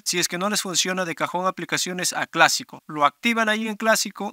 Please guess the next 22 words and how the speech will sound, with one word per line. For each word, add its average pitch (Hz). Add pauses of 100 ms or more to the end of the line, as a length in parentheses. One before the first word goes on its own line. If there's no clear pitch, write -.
salen 175
y 151
utilizan 175
el 165
teléfono 165
unos 160
veinte, 185
treinta 190
segundos 196
y 180
luego 170
van 170
a 160
ir 160
nuevamente 160 (220)
aquí 131
donde 160
fui, 196 (300)
a 170
pantalla 208
de 208
inicio 185